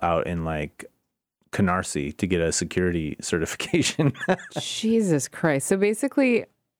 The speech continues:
Speaker 2: all your friends and family have gone through some shit with you guys.
Speaker 1: Mm, oh, yeah, definitely,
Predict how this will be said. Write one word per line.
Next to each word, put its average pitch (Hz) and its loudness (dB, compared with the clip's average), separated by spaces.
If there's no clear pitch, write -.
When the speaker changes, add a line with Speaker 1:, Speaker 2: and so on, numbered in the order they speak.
Speaker 2:
all 165 2
your 160 2
friends 143 0
and 139 0
family 139 2
have 139 0
gone 131 2
through 135 0
some - -4
shit - -6
with - -4
you - -2
guys. - -2
Speaker 1:
Mm, 117 4
oh, 101 2
yeah, 82 0
definitely, - -4